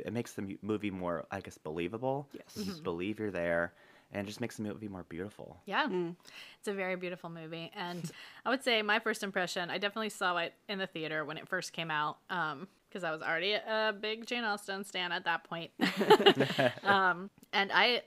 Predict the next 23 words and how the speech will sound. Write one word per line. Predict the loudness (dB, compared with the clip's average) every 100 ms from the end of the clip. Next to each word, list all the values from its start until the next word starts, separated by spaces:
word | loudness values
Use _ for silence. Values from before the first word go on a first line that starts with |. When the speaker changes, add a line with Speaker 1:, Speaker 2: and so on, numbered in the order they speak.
| _
Speaker 3:
loved | 0 0 2
it. | 0
I | 0
think | 0 2
it | 2 2
really, | 4 4 4 2
um, | 2 2 2 0 -12 -2
captures | 2 2 2 -2 -2 -4 -8 -18 _ _ _ -8
the | -8
family | 0 2 2 -2
dynamic, | -2 -4 -6 -4 -4 -4 -20 -14
which | -10 -8
is | -8
Speaker 2:
Yeah. | -4 -4 0
Speaker 3:
something | 0 0 2
Speaker 1:
Yeah. | 4
Speaker 3:
that | 4 0
you | -2
don't | -2 -2 -2
get | -2
a | 0
lot. | 4 4 4
Um, | 4 4 4